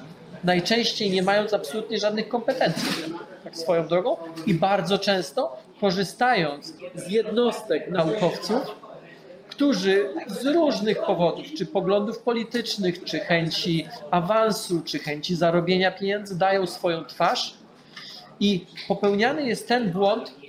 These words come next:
bardzo często. Wychodzi ktoś przed kamerę albo na mównicę,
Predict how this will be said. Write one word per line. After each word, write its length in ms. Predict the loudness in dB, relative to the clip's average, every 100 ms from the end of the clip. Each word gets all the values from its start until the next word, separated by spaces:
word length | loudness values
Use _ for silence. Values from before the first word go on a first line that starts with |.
| -6
bardzo 320 | -4 0 0
często. 560 | 2 0 0 -6 -12 -14 -20 -20 -20 -20 -20 -14 -2
Wychodzi 480 | 2 4 2 0
ktoś 540 | -4 0 2 2 -2 -10 -16 -20 -20 -18 -18 -20 -20 -8
przed 240 | -6 -4
kamerę 520 | -2 2 4 2 -2 -2
albo 280 | -2 0
na 140 | 2 4
mównicę, 540 | 2 0 -2 0 0